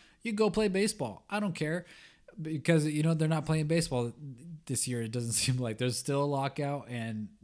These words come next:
that doesn't seem to be changing anytime soon. Um, but yeah, you know, and, and out, with all this, we, we have a Super Bowl on Sunday. You know, we have the Rams and the Bengals. You know, obviously,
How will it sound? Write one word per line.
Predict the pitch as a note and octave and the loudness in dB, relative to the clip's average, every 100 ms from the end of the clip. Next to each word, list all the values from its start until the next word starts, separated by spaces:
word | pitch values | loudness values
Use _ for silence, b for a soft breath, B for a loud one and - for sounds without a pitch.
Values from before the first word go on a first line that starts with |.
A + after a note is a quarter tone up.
| A2 | -8
that | C3 C3+ | -6 -4
doesn't | B2+ | -6
seem | A#2+ C3+ | -6 -6
to | A2+ | -6
be | A2 | -6
changing | B2+ A#2 A2 | -6 -6 -6
anytime | G#2 G2 G#2+ G2 | -6 -8 -8 -10
soon. | F#2+ G#2 F#2 F2 B B B B B B - | -10 -12 -12 -14 B B B B B B -12
Um, | A#2 A#2+ A#2 A#2 A#2 | -8 -6 -8 -8 -4
but | D3+ | 0
yeah, | D#3+ C#3+ - | 0 -2 -6
you | E3 | 0
know, | D#3+ D3+ C#3 | 0 0 -4
and, | E3 D#3 B2+ | -4 -4 -2
and | E3 | -2
out, | E3+ E3 | 0 -2
with | D#3+ D3 | -2 2
all | F3+ G3 | 2 4
this, | F3 D#3 B2+ - | 6 6 4 -2
we, | C#3 C3+ | -6 -2
we | D3 | 0
have | D3+ C#3+ | 2 0
a | |
Super | B2 - E3 C#3 | 0 2 0 0
Bowl | C3+ C3+ | -2 0
on | B2 B2 | 0 0
Sunday. | A#2+ B2 A#2 G#2 G2 G2 G2+ B B B | -2 -2 -2 -4 -6 -8 -10 B B B
You | - | -10
know, | A2+ | -8
we | A2+ | -6
have | A#2 A#2 | -6 -6
the | G#2+ | -4
Rams | B2+ D3+ D3+ C3+ | 0 0 0 -2
and | C#3 | -2
the | |
Bengals. | B2 C3+ C3 C3 C3 B2 - B2 | 0 0 2 0 0 -2 -4 -6
You | A#2 | -6
know, | A2+ G#2+ | -6 -6
obviously, | C3 C#3 C3+ - C#3 C3+ C3 | -4 -2 -2 -4 -4 -2 -2